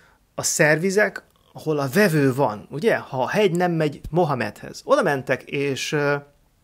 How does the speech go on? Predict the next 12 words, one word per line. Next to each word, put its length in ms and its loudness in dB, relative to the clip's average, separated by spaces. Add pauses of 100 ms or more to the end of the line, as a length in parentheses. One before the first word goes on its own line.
(460)
a 80 -2
disztribúciós 760 0
modellen 360 0
keresztül 380 -4
lettek 500 -6
mások. 600 -2 (680)
Aztán 640 -2 (500)
lehet 460 2
az 240 -6 (120)
árazáson 960 4 (220)
dolgozni. 800 -4 (340)
Például 800 2